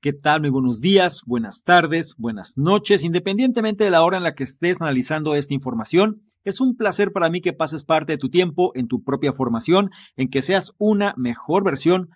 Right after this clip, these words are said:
respecto a quien fuiste el día anterior. Y en esta ocasión vamos a hablar de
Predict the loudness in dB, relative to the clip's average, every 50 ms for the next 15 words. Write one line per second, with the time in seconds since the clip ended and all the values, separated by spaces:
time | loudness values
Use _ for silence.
0 | _ _ -10 -8 -8 -4 -4 -4 -2 -2 -4 -2 -4 -2 0 -2 -2 -2 0 -2
1 | -2 -2 -2 -4 -4 -2 -2 0 2 4 4 4 2 2 -2 -4 _ _ _ _
2 | _ -6 -4 0 2 4 4 4 4 2 -4 _ _ _ _ _ _ -6 0 2
3 | 2 2 2 0 -4 -2 -2 -2 0 2 2 2 2 2 0 0 2 2 2 2
4 | 2 -2 -4 -2 -2 0 2 4 4 4 4 2 -2 _ _ _ _ _ -20 -18
5 | -18 -18 -18